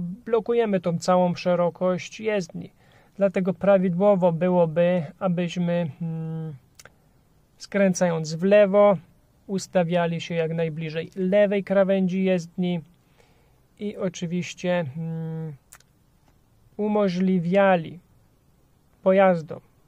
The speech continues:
którzy oczywiście za nami jadą, możliwość tego skrętu w prawo bądź jazdy prosto. Dlatego, jeśli ktoś robi taki błąd, serdecznie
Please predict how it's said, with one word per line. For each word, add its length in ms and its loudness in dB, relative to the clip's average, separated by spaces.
którzy 380 -6
oczywiście 600 -8
za 300 0
nami 380 -4
jadą, 500 2
możliwość 640 2
tego 300 0
skrętu 520 -6
w 120 -20
prawo 600 4
bądź 480 -2
jazdy 520 -6
prosto. 560 2
Dlatego, 720 2
jeśli 320 0
ktoś 340 -2
robi 300 0
taki 300 -4
błąd, 560 2
serdecznie 1000 -2